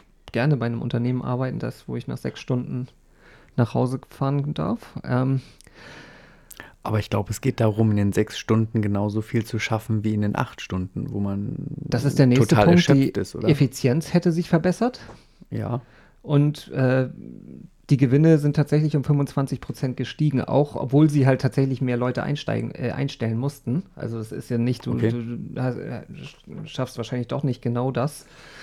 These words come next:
Speaker 1: äh, in, in sechs, was du sonst in acht machst, aber halt das, was du machst, machst du besser, ne? Und
Speaker 2: Weil man sich besser auf die Arbeit
Speaker 1: Ja,
Speaker 2: konzentrieren
Speaker 1: wahrscheinlich.
Speaker 2: kann, ja.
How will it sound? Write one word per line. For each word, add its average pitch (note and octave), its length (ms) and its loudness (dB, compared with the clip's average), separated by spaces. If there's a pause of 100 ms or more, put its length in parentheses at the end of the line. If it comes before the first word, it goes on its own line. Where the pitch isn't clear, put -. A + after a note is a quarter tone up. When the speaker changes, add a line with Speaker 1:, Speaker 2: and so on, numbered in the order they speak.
(260)
Speaker 1:
äh, A#2+ 320 2
in, A#2+ 120 0
in A#2+ 180 0
sechs, B2+ 300 -2
was A#2 100 -4
du - 80 -6
sonst A#2 240 -2
in - 80 -4
acht - 240 -4
machst, A#2+ 380 -2
aber B2 400 2
halt B2 320 0 (180)
das, C3 220 0
was C3 160 -2
du C#3 100 0
machst, C3 240 -2
machst B2+ 200 -6
du A#2+ 40 -2
besser, A2+ 320 -2
ne? A2 220 -2 (360)
Und A2 440 -8
Speaker 2:
Weil G2+ 240 -2
man G2 160 0
sich G2 120 -4
besser - 220 -6
auf G#2 100 -6
die - 120 -4
Arbeit G#2 220 0
Speaker 1:
Ja, A#2+ 80 0
Speaker 2:
konzentrieren G#2+ 580 0
Speaker 1:
wahrscheinlich. A2 80 -8
Speaker 2:
kann, F#2+ 160 -4
ja. G2+ 180 -4